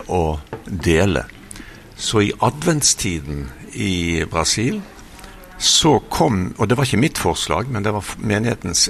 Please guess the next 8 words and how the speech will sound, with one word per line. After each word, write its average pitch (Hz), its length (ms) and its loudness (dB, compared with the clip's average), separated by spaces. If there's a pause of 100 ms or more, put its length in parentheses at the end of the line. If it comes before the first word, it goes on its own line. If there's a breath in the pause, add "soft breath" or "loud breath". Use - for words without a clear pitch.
eget 92 560 -2
forslag, - 480 -4 (640 loud breath)
så - 320 4
var 110 120 6
hver 104 200 0
eneste 135 380 2
adventssøndag, 98 880 2 (240)
eh, 104 400 0